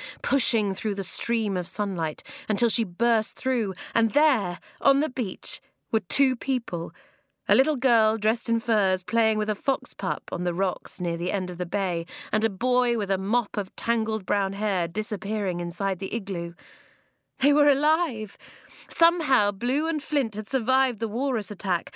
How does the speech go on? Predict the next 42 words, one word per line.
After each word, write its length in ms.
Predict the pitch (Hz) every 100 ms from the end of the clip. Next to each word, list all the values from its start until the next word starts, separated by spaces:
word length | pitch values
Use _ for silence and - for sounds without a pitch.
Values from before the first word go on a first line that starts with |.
| - 277
and 100 | 269
were 80 |
waiting 480 | 254 294 311 240 208
for 120 | 202
her 160 | 196 185
to 100 | 214
return 440 | 233 226 240 233 220
with 80 | 233
the 80 |
frost 360 | 269 330 294 -
horn. 380 | 214 185 165 170 - - _ _ _ _ _ _ _
Esker 340 | - 247 - 220
flung 480 | - 233 247 247
up 160 | 247 -
her 80 | 220
arms 480 | - 226 214 196 -
to 100 | 196
get 200 | 202 -
their 140 | 190
attention. 600 | 190 220 226 - 175 170 - - _ _ _ _ _ _
Then, 460 | 220 233 180 160 - _ _ _ -
out 160 | 208
of 80 | 190
the 80 | 214
corner 340 | - 226 226
of 100 | 226
her 120 | 226 226
eye, 460 | 208 180 160 160 _ _ _ _ _ _
she 220 | - 190
saw 240 | - 208 175
something 420 | 175 196 175 175
else. 440 | 190 156 - - _ _ _ _ _ _ _ _ _ _ _
A 60 | -
skin 380 | - 269 247 220
boat 320 | 170 - -
was 140 | 175
rounding 460 | 185 202 196 185 185
the 100 | 185
headland 520 | 202 190 160 156 165
into 180 | 175 -
their 180 | 170 170
bay, 400 | 185 180 170